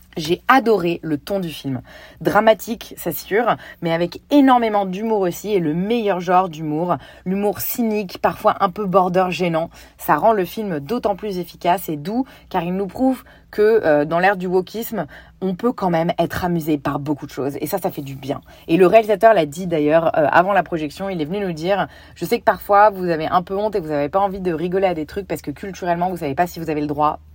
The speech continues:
Please do it. » La photographie est splendide, euh, soyeux, euh, noir et blanc,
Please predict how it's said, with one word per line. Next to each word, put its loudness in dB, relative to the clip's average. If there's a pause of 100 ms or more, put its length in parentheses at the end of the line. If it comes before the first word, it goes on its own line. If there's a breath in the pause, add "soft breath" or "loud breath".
(180)
Please -2
do 0
it. » -4 (600 loud breath)
La 2
photographie 0
est -4
splendide, 0 (120)
euh, -4
soyeux, 2
euh, 0
noir 0
et 0
blanc, 2